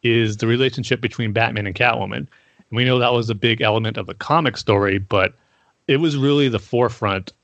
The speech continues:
of this movie. If anything, it could have been called Batman and Catwoman <laughs> instead of being called Batman Hush, even though, you know, like I said, they did a great job of adapting a lot of those classic moments from the story. But since the focus,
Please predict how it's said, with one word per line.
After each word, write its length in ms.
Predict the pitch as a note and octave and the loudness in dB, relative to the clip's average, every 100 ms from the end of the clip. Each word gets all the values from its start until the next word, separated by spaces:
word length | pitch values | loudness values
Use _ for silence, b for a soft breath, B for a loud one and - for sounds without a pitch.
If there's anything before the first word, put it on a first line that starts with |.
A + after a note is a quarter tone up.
| - | 0
of 200 | G#2+ G#2 | 0 2
this 200 | G2+ - | -4 -2
movie. 460 | G#2 F#2+ F#2+ G2 - | -2 -2 -2 -6 -4
If 160 | A#2 C#3 | -2 0
anything, 360 | E3+ E3 C3+ | 0 2 0
it 100 | A#2+ | 0
could 120 | E3+ | 0
have 80 | D3+ | 0
been 200 | C3 A#2 | 0 -2
called 340 | - A#2 G2+ F#2 | 0 0 2 0
Batman 340 | A2+ A2 G2+ | -2 -2 -6
and 100 | F#2+ | -4
Catwoman 600 | - A2+ G#2 F#2 F2+ - | -2 -2 -2 -8 -10 -10
<laughs> 40 | |
instead 300 | - - A2+ | -12 -4 0
of 160 | B2 G#2+ | 0 0
being 180 | A2 G2+ | -2 0
called 240 | A2+ F#2 | -2 0
Batman 360 | G2+ G#2 F#2+ F2+ | 0 -2 -4 -2
Hush, 340 | G2+ F#2 - - | -2 -2 -4 -6
even 240 | A2 A2 | -4 0
though, 260 | G#2 F#2+ F#2 | 2 0 0
you 100 | A2+ | -2
know, 60 | |
like 140 | F2+ - | -2 -4
I 20 | |
said, 200 | - F#2 | -6 -4
they 100 | F#2+ | -2
did 120 | F#2+ | -4
a 40 | F2+ | -2
great 220 | G2+ F#2+ | -2 0
job 320 | G2+ F#2+ F#2+ b b b _ - | 0 0 -2 b b b _ -2
of 160 | G#2+ | -2
adapting 440 | F#2+ G#2 G#2 G#2 F#2 | 0 0 0 0 -2
a 80 | |
lot 180 | F2+ F#2 | -2 -2
of 40 | F#2+ | -2
those 140 | F2 | -6
classic 340 | - F#2+ F#2+ | -2 -2 -2
moments 340 | F#2 G2+ F#2 - | -6 -4 -4 -6
from 100 | - | -10
the 80 | - | -4
story. 400 | - A2+ F2 F2 | 0 2 0 -2
But 220 | F#2+ - b b b _ _ | -4 -4 b b b _ _
since 260 | - B2 - | -2 -2 0
the 80 | A#2 | -2
focus, 500 | C3 B2 C3+ A#2 | 0 0 -2 -2